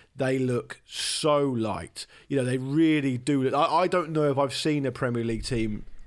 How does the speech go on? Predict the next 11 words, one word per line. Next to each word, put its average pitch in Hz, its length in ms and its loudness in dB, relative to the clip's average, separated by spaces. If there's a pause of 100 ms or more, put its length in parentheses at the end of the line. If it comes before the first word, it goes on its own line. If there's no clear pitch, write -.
(320)
that 127 180 -4
I 127 200 -2
can 120 260 -6
think 135 400 -4
of 92 320 -4 (480)
more 139 380 2
light 127 420 0
on 120 220 -4
top - 420 -4
level 123 380 -2
quality 113 960 -4